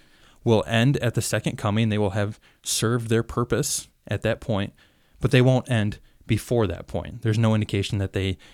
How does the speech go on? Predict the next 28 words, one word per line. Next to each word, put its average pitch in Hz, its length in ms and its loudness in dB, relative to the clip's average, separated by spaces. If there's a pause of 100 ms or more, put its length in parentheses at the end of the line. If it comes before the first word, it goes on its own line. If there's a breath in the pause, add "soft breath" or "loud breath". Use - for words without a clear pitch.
(120)
have 98 200 0
ended 101 420 0 (240 soft breath)
before 104 440 0
then. 90 240 -10 (920)
And 131 240 4
remember, 135 320 6
Paul 151 300 4
encourages 117 880 0 (220 soft breath)
speaking 120 420 0
in 104 120 2
tongues 104 360 -4
in 113 180 -2
private 98 500 -2
to 135 180 4
the 123 100 4
Corinthians. 95 560 -2 (260 loud breath)
So 104 280 2
that 127 320 4 (360)
seems 151 420 6
to - 60 -4
indicate 117 440 0
that 98 180 0
the 107 80 -2
Spirit - 400 -2
still 113 300 2
distributes 104 640 -2
this - 220 -2
gift 95 320 -4